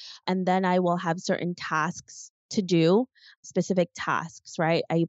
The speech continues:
block certain hours for certain tasks for my business. And then what I also try, well, not try, which has really helped me out, is just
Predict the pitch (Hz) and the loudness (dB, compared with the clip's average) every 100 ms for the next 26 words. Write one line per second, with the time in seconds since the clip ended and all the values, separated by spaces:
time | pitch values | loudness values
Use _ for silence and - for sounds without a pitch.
0 | - 170 160 175 - - 156 170 165 170 | 0 2 2 0 -2 -2 -2 -2 0 2
1 | 165 175 170 165 165 156 - 147 147 165 | 2 0 -4 -4 -4 -4 -4 -2 -2 -4
2 | - - - 175 170 156 151 147 147 139 | -12 -20 -4 0 2 2 2 0 0 -2
3 | 156 - - - - - 233 233 285 294 | -2 -8 -18 -16 -6 0 4 4 4 2
4 | 302 277 247 - 202 214 - 220 214 214 | 2 2 0 0 2 2 0 0 2 2
5 | 202 - - 190 180 175 180 180 165 180 | 0 -4 -6 0 2 2 0 -2 -2 -2
6 | 185 - - 185 156 147 143 - _ - | -4 -6 -2 0 2 2 -2 -6 _ -16
7 | 185 202 - 202 190 180 185 175 175 - | -2 -2 0 -4 -2 0 0 0 -2 0
8 | 180 151 165 - 185 180 - 170 165 - | 0 2 2 0 0 -2 0 0 0 -4